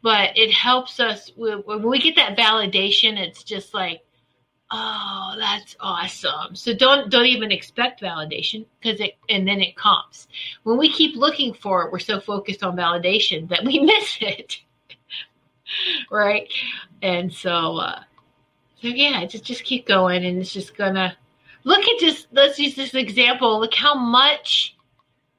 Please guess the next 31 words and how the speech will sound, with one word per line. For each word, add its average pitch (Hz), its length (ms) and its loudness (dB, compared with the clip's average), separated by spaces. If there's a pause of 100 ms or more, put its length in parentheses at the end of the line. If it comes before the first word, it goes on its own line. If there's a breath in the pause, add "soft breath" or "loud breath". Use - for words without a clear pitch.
(480)
how 262 260 2
far 262 360 4
we've 247 240 -6
come 240 240 -2
in 202 160 -8
just 196 180 -16
in 220 80 -10
the 214 60 -10
last 214 440 0
year, 226 360 0 (580)
right? 262 360 2 (340 soft breath)
This, 294 480 -2 (160)
this 277 300 -4
time 302 420 -2
last 254 460 2
year, 277 260 2
it 247 180 4
hadn't 240 200 0
even 220 320 -2
really 220 320 -2
hit 208 260 -2
yet, 170 300 -6
right? 202 180 0
I - 20 -6
think 247 140 0
it 254 40 -4
was 226 140 -2
mid-March 190 1120 0
when 190 160 -2
they 175 120 -4
started, 190 560 -2